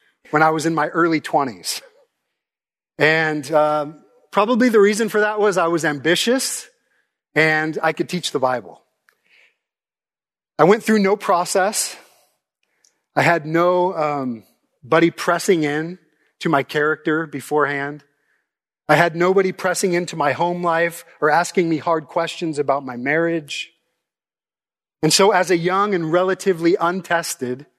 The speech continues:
leader, I was sent out to start a church and to pastor a church. And by God's grace, I didn't fall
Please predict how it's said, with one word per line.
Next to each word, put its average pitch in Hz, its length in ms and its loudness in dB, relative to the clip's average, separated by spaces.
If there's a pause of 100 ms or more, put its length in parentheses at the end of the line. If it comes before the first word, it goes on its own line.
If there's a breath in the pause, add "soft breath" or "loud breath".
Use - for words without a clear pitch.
leader, 139 500 -2 (420)
I 143 140 4
was 156 400 -2
sent 170 340 -2
out 139 380 -2 (280)
to 131 440 -4
start 156 320 2
a 175 60 2
church 147 400 -2
and 131 160 -10
to 139 80 -12
pastor 147 420 -4
a 104 60 -16
church. - 560 -14 (1600)
And 131 140 -6
by 151 140 4
God's 175 340 0
grace, 165 640 0 (880)
I 131 140 0
didn't 156 560 -4 (1300)
fall 151 480 4